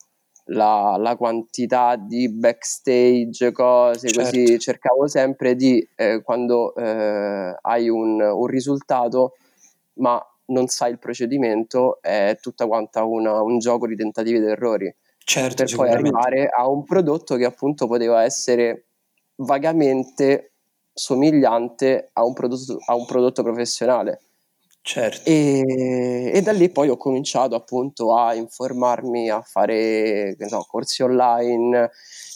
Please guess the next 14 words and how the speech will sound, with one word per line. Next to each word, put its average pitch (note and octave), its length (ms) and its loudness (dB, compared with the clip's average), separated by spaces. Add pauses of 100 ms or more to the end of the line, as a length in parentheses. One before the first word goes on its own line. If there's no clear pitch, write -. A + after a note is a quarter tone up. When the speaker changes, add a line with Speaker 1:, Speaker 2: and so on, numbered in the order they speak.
(120)
Speaker 1:
eh, A2+ 540 -2
leggere, A#2+ 1600 2
leggere A#2 760 0
appunto, A2+ 720 -2
che A#2 80 -8
ne A#2 60 -2
so, G#2 160 -2
riviste A2+ 440 -2
di A2+ 80 -4
settore A#2+ 600 0
o A#2 180 0
interviste A#2 920 -4
a, A#2 420 4
ehm, G#2+ 1120 2